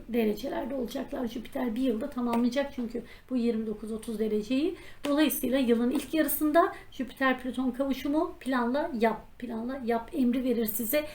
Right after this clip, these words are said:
Planlarınızı gerçekleştireceksiniz öncelikle.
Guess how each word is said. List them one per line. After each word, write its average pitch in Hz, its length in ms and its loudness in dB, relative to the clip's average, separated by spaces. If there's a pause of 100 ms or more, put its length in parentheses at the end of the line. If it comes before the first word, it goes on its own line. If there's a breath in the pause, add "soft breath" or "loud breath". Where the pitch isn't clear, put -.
(220 loud breath)
Planlarınızı 247 640 4
gerçekleştireceksiniz 233 1300 2
öncelikle. 226 720 0